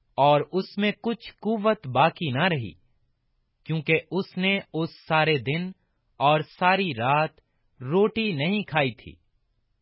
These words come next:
तब वो औरत शाऊल के पास आई और देखा कि वो नहायत परेशान है, सो उसने उससे कहा, "देख, तेरी लौंडी ने तेरी बात मानी और मैंने अपनी जान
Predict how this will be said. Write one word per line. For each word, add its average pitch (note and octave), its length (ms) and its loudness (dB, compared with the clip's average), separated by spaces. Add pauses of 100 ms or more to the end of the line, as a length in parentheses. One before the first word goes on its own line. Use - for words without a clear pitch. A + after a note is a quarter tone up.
(240)
तब C#3 240 2
वो D3 260 -2
औरत E3+ 400 2
शाऊल E3 440 0
के D3 140 -4
पास D3 480 -2
आई D#3 340 0 (100)
और B2+ 220 0
देखा D#3 560 -2 (440)
कि F#3+ 80 2
वो F3+ 160 0
नहायत D#3 600 0
परेशान B2+ 600 -2
है, E2 160 -12 (760)
सो - 180 -2
उसने E3 500 -2
उससे D3 300 -2
कहा, B2+ 500 -4 (480)
"देख, E3 500 0 (380)
तेरी F3+ 240 2
लौंडी F3+ 440 2
ने G3 180 0
तेरी C#3+ 300 -2
बात C3 400 2
मानी C3+ 360 -2 (880)
और C#3 220 4
मैंने E3+ 420 2 (120)
अपनी C3 400 -2
जान D3+ 500 -2